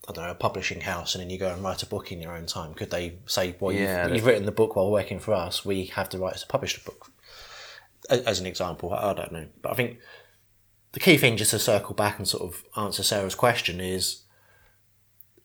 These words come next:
Speaker 1: when you're starting at a company or if you're already working at a company, check your employment contract just to make sure there's nothing in there that's gonna come back and bite you
Speaker 2: Yeah, I
Speaker 1: later
Speaker 2: think
Speaker 1: on.
Speaker 2: it's important perhaps to negotiate clauses in contracts, you know, that, that favour your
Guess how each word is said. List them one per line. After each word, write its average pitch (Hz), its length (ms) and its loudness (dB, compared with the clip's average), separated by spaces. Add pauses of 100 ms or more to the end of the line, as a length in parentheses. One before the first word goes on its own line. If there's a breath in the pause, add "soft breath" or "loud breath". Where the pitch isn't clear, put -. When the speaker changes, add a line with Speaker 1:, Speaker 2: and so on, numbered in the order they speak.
(280)
Speaker 1:
when 147 160 6
you're 131 100 8
starting 117 380 8
at - 80 -4
a - 40 -8
company 101 420 -2
or 95 80 0
if - 120 -4
you're 107 80 0
already 101 160 0
working 98 320 0
at - 80 -12
a - 20 -10
company, 87 480 -6
check - 400 0
your 95 360 0
employment 92 440 -8
contract - 640 -8
just 107 140 -2
to 117 80 -2
make 104 120 -2
sure 107 160 0
there's 95 140 -2
nothing 107 260 0
in 98 140 -4
there 90 140 -4
that's 87 180 -6
gonna 92 100 -6
come 95 200 -6
back 85 160 -10
and 98 80 -8
bite 92 200 -2
you 95 140 0
Speaker 2:
Yeah, 85 120 2
I 87 60 2
Speaker 1:
later 90 100 0
Speaker 2:
think 104 180 2
Speaker 1:
on. - 60 -2
Speaker 2:
it's - 140 -2
important 87 400 0
perhaps 92 340 -4
to 85 100 -6
negotiate 80 600 -4
clauses 92 460 -6
in 90 140 -10
contracts, - 680 -6
you 92 60 -8
know, 71 160 -6
that, - 260 -4
that - 160 -8
favour - 380 -6
your - 420 -6